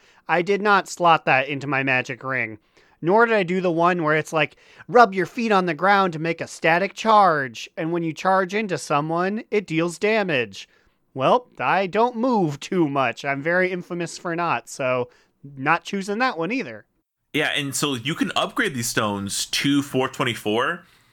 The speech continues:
Speaker 2: which upgrades the ring. If, like, all three stones are four twenty-four, then the ring will also be four twenty-four. Um, but, like, it's just bizarre because now they're, like, tweaking the stones so they're, like, stronger.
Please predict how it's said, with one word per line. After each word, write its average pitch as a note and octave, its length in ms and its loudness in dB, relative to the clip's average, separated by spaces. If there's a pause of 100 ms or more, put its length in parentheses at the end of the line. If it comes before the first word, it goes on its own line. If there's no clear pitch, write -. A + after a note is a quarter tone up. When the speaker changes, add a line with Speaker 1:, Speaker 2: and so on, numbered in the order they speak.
(120)
Speaker 2:
which B2 340 -2
upgrades C3 480 -4
the G#2+ 100 -2
ring. G#2 760 -2
If, A2+ 200 -4
like, A2+ 180 -2
all C3 240 -4
three C3 200 -6
stones A#2+ 460 -2
are G#2 80 -2
four A2+ 220 -4
twenty-four, A2 560 -4
then A2 140 -6
the G2 80 -4
ring G2+ 320 -4
will F#2+ 100 -4
also G#2 280 -2
be F2 120 -8
four E2+ 160 -6
twenty-four. D#2 500 -12 (340)
Um, A2+ 460 -4 (680)
but, D#3+ 180 -4
like, D#3 180 -6
it's D#3 220 -4
just F3 260 -6
bizarre C3+ 540 -2
because G#2+ 340 -10
now C3 760 -2 (220)
they're, B2 320 -2
like, A2+ 480 -4
tweaking E3 540 -4
the F#3 100 -2
stones G#3+ 600 -4
so - 360 -4
they're, B2 260 -2
like, A2+ 220 -2
stronger. C3+ 680 -2